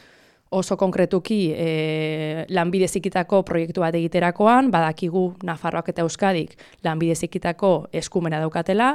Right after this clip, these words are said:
eta Frantzia eta Akitania Berriak ordez, ba, estatu mailara eta, eh, eta, eh, gobernu zentralara joan behar zarela horrelako, eh, proiektuak montatzerakoan. Beraz,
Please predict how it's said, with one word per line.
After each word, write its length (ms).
eta 180
Frantzia 480
eta 240
Akitania 340
Berriak 360
ordez, 340
ba, 220
estatu 360
mailara 400
eta, 320
eh, 440
eta, 600
eh, 160
gobernu 420
zentralara 460
joan 160
behar 140
zarela 500
horrelako, 800
eh, 220
proiektuak 520
montatzerakoan. 800
Beraz, 380